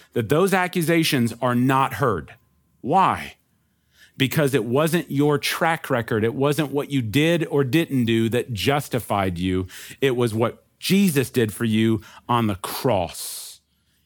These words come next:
He and he alone is sufficient for your justification. So no, in fact, remember that verse we just read from Revelation twelve telling about Satan the accuser. Do you know what the very next verse says?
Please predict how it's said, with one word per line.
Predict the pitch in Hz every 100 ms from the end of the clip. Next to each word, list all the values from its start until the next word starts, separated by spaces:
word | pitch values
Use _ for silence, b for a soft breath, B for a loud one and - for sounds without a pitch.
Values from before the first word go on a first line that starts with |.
| _ -
He | 180 180 147
and |
he | 117 113 165
alone | 151 143 127 110 101
is | 101 110
sufficient | - 101 - - 151 - 104 82
for | 101
your | 95 120
justification. | 117 113 - - 95 95 90 - _ _ _ _ _ _ _ _ _
So | -
no, | 127 143 120 95 B B B
in | 123
fact, | 110 147 139
remember | 131 156 208 156 120 127
that | 143 135
verse | 131 156 160
we | 143
just | 135 127
read | 147 143
from | 139 139
Revelation | 135 139 127 131
twelve | 107 165 160 127
telling | 110 135
about | 123 107
Satan | - 156 151 139
the | 127 107
accuser. | 92 - 190 190 117
Do | 113
you |
know | 151
what | 123
the | 131
very | 139 147
next | 101 113 135 -
verse | 135 143 -
says? | 120 107 120 - -